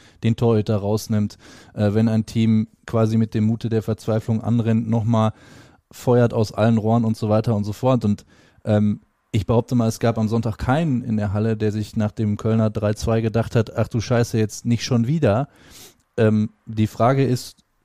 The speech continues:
also du darfst dir diesen Gedanken nicht verbieten, weil er ist ja einfach da und ich verstehe ja auch, äh,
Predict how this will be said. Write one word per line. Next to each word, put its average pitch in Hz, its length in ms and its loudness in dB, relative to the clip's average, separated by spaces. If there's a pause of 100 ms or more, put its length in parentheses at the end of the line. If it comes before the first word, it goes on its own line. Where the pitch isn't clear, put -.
(220)
also 113 220 -4
du 110 380 -4
darfst 120 240 2
dir 123 60 -6
diesen 117 220 0
Gedanken 120 340 0
nicht 120 140 0
verbieten, 120 440 -2
weil 104 140 0
er 104 120 2
ist 113 160 -2
ja 113 120 2
einfach 110 260 -2
da 110 320 2
und 117 380 -2
ich 110 140 -6
verstehe 123 340 -2
ja 120 120 2
auch, 107 180 -4
äh, - 140 -16